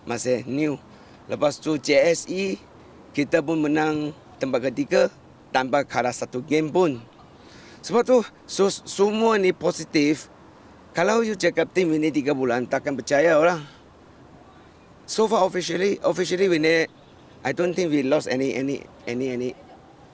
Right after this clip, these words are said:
big loss into others lah, but we beat, like in K L Cup, we beat some pro club from Indonesia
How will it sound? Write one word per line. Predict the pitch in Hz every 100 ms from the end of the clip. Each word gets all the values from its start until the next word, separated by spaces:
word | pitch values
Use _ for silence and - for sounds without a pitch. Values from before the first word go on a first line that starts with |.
| -
big | 175 170 175
loss | 151 135 120
into | 151 131 131
others | 123 123 135
lah, | 120
but | 113 104
we | 117
beat, | 117 - 143 - - - - - - - -
like | 127 113
in | 131
K | 131 143
L | 147
Cup, | 156 120
we | 131
beat | 139 120
some | - 123 101 - - - - -
pro | 147 160
club | - 160 117 - - -
from | 117 123 127 - - 139
Indonesia | 147 165 160 196 190